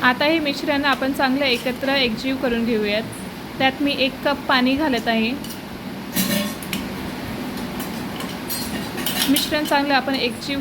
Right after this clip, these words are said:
करून घेऊया, जेणेकरून गूळ व आपण टाकलेले बाकीचे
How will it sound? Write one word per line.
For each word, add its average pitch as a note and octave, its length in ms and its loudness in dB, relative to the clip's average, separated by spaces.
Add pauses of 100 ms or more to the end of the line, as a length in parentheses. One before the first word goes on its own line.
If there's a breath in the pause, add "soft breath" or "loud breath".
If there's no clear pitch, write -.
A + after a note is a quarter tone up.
करून B3 220 2
घेऊया, B3+ 180 2
जेणेकरून B3+ 720 2
गूळ C4+ 240 2 (400)
व C4 60 0
आपण B3+ 340 2
टाकलेले B3+ 460 2
बाकीचे B3+ 540 0